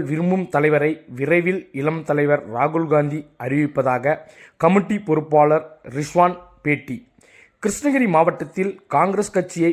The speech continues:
வலுப்படுத்தும் வகையில் கிழக்கு மாவட்டத்திற்கு தகுதியான மாவட்ட தலைவர்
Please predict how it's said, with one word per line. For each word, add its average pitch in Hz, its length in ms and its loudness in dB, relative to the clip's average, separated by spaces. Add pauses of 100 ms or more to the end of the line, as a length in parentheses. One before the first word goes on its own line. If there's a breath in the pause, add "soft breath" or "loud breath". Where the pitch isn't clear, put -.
வலுப்படுத்தும் 160 580 -2
வகையில் 135 300 -2 (320 loud breath)
கிழக்கு 202 340 0
மாவட்டத்திற்கு 175 760 0 (140)
தகுதியான 165 580 0 (120)
மாவட்ட 151 440 -2
தலைவர் 139 380 -2